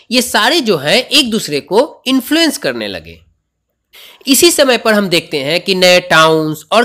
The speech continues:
किंगडम जो है वो इमर्ज कर रहे हैं, और जो पी-, लोग हैं वो जो है नए प्रोफेशन और नए रोल जो है अपने लिए वो देख रहे हैं। ऐसे लोग, जिसमें स्पेशली अगर हम बात करें तो क्राफ्ट पर्सन,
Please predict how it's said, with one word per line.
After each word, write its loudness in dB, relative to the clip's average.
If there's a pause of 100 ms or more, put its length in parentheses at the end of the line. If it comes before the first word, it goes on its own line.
(120)
किंगडम 2
जो -4
है -2
वो -2
इमर्ज -2
कर -2
रहे -12
हैं, -20 (480)
और 4
जो 0
पी-, -4
लोग 4
हैं -4 (260)
वो -2
जो -4
है -2
नए 0
प्रोफेशन 0 (220)
और 2
नए 2
रोल 0
जो -4
है -2
अपने -6
लिए -2 (260)
वो -4
देख 2
रहे -6
हैं। -18 (1040)
ऐसे 2
लोग, -4
जिसमें -2
स्पेशली -4
अगर 4
हम 2
बात -4
करें -4
तो -2
क्राफ्ट 0
पर्सन, -2